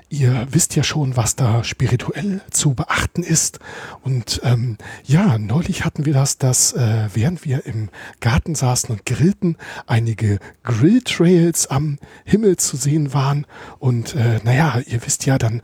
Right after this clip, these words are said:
braucht man ganz, ganz schnell Alufolienhüte. Und das war nun wirklich fatal fahrlässig von uns,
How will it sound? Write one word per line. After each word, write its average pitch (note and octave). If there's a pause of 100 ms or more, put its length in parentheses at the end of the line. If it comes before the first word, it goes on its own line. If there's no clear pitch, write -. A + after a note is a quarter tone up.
(160)
braucht B2+
man A#2
ganz, E3+
ganz D3+
schnell C#3+ (320)
Alufolienhüte. D#3 (300)
Und -
das -
war A#2+
nun A#2+
wirklich -
fatal -
fahrlässig C3
von B2+
uns, A#2